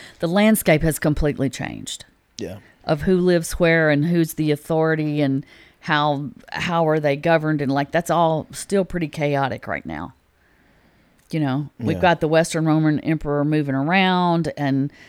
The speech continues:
Speaker 1: the army's still failing. The economy's still not doing good. You know, we've still got issues there. And the East is becoming more separate from the West. And this move of Leo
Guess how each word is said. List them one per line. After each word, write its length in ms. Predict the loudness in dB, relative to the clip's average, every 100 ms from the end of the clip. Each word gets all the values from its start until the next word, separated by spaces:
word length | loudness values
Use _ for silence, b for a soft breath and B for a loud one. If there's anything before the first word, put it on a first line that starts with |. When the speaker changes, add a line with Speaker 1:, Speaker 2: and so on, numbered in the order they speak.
| B B -4
Speaker 1:
the 120 | 0
army's 340 | 2 2 0
still 240 | -2 -2 -2
failing. 540 | 0 2 4 2 2
The 120 | 2
economy's 600 | 0 -2 0 2 2 0
still 220 | -2 0
not 220 | 2 2 0
doing 200 | -2 -2
good. 160 | -2
You 80 | -2
know, 80 | -2
we've 100 | -2
still 160 | -2
got 160 | -2 0
issues 360 | -2 -6 -8 -8
there. 300 | -10 -10 -12 -2
And 160 | 0 0
the 140 | 0
East 220 | -2 -4
is 140 | -6 -6
becoming 520 | -6 -2 2 2 -2 b b b b b b -6
more 400 | 0 4 4 2
separate 600 | -2 -2 -2 -2 -6 -6
from 160 | -4 -2
the 80 | 2
West. 340 | 2 2 2
And 140 | 0 0
this 180 | 0 0
move 280 | 4 4
of 180 | 4 0
Leo 600 | 0 2 4 4 4 0